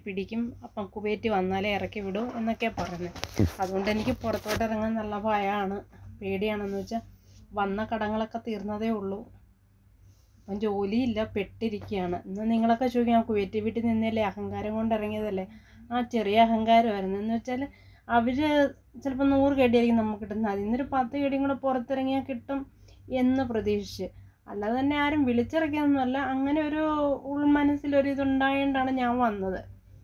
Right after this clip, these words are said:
പക്ഷേ ഇപ്പോഴെനിക്ക് തോന്നുന്നു വേണ്ടായിരുന്നു എന്ന് തോന്നുന്നുണ്ട്. അപ്പം കുവൈറ്റ് വീട് നോക്കുന്നുണ്ട്. ചെറിയ പൈസയ്ക്ക് നമ്മളിപ്പോൾ നമ്മൾ വിസയൊക്കെ അടിച്ച് ഒരുപാട് പൈസയായല്ലേ, അപ്പം ചെറിയ പൈസയ്ക്ക് നിൽക്കില്ല.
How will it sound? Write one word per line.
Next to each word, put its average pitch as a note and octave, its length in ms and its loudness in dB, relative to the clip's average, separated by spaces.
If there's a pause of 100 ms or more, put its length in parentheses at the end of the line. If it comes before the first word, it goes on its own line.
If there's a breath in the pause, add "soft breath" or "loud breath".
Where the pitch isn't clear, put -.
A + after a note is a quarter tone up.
(100)
പക്ഷേ - 240 -10
ഇപ്പോഴെനിക്ക് B3 680 0
തോന്നുന്നു C4+ 460 4
വേണ്ടായിരുന്നു A#3 680 2 (140)
എന്ന് A#3 300 -2
തോന്നുന്നുണ്ട്. G3+ 640 -6 (260 soft breath)
അപ്പം A#3+ 200 -6
കുവൈറ്റ് A#3+ 340 0
വീട് C4+ 300 2
നോക്കുന്നുണ്ട്. B3 560 2
ചെറിയ A#3+ 380 0
പൈസയ്ക്ക് D4 460 -2
നമ്മളിപ്പോൾ C4 460 0
നമ്മൾ B3+ 220 -2
വിസയൊക്കെ B3 500 -4
അടിച്ച് A#3 220 -4
ഒരുപാട് A3 300 -2
പൈസയായല്ലേ, G3+ 840 -6 (300 soft breath)
അപ്പം C4 280 -12
ചെറിയ C4 340 4
പൈസയ്ക്ക് C4+ 640 -4
നിൽക്കില്ല. A3 400 -2